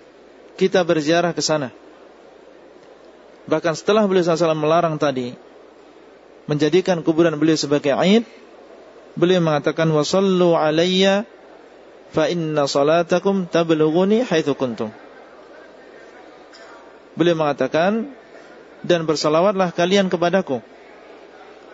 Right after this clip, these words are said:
karena sesungguhnya salawat kalian akan sampai kepadaku dimanapun kalian berada." Kalau kita ingin bersalawat dan mengucapkan salam, Maka kata beliau sallallahu alaihi wasallam, bisa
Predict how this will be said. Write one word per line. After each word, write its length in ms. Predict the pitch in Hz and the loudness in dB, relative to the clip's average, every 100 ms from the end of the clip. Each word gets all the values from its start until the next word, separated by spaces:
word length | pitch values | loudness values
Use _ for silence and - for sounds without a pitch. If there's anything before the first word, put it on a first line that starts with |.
| - - - - - | -20 -20 -20 -20 -6
karena 240 | 160 156 147 | -2 -2 -2
sesungguhnya 480 | 135 160 202 196 180 | -2 0 2 2 2
salawat 320 | 170 165 160 | 2 0 0
kalian 560 | 156 151 156 190 233 - | 0 0 2 2 0 -4
akan 320 | 160 220 151 | -2 -2 -2
sampai 320 | 190 208 208 180 | -2 0 0 0
kepadaku 640 | 165 160 175 185 220 220 262 | 0 0 0 2 0 0 -4
dimanapun 520 | 170 160 165 196 196 | -2 0 0 0 -2
kalian 320 | 175 165 156 143 | 0 0 0 0
berada." 400 | 135 123 123 123 - - - - - - - - - - - 719 - - - 370 - - - - - - - - - - | 0 0 -4 -6 -20 -20 -20 -20 -20 -20 -20 -20 -20 -20 -20 -20 -20 -20 -20 -20 -20 -20 -20 -20 -20 -20 -20 -20 -20 -10
Kalau 240 | - 175 196 | -2 0 0
kita 240 | 190 180 | 0 0
ingin 160 | 170 151 | 0 -2
bersalawat 560 | 143 143 135 143 190 214 - - - - - | -2 0 2 2 0 -2 -10 -20 -20 -20 -8
dan 280 | 147 143 127 | -4 -4 -4
mengucapkan 560 | - 156 147 156 147 139 | -4 -2 0 -2 -2 -2
salam, 400 | 139 143 196 311 - - - - - - | 0 0 0 -4 -12 -20 -20 -20 -20 -8
Maka 240 | 160 156 156 | -4 -2 -2
kata 240 | 151 185 | 0 0
beliau 160 | 190 190 | 2 2
sallallahu 160 | 185 | 2
alaihi 120 | 175 190 | 0 0
wasallam, 160 | 202 175 | 2 0
bisa 180 | 170 | 0